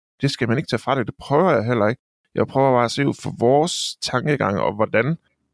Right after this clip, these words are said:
jeg oplever det her spil, der kan det ikke få mere. Og det skal man bare tage med, at du kan godt ende i Jakobs, Thomas og Anders ende, og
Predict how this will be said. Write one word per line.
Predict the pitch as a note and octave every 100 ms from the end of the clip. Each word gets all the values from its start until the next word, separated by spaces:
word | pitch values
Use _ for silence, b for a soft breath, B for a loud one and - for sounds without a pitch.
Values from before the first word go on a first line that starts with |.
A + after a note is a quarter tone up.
| _ _ -
jeg | G#2 D#3
oplever | B2 - A#2+ A2+ -
det | A#2+
her | A#2+ G2
spil, | - A2+ B2 _ _ _
der | -
kan | - C#3+ E3+
det | C3+
ikke | B2
få | - A2+
mere. | E2+ G#2+ G#2+ A2 _ _ -
Og | -
det | C#3+
skal | C#3
man | A#2
bare | G#2 C3+
tage | - G#2+
med, | C3 -
at | - -
du | A2
kan | A2+
godt | A#2 D3
ende | C3 D3+ - _ _ _ -
i | F#2+ F2
Jakobs, | G#2+ G#2+ - A#2+ -
Thomas | - A#2+ B2 A2
og | - F#2
Anders | B2 D#3
ende, | B2+ B2+ B2+
og | - G#2 G#2+ F#2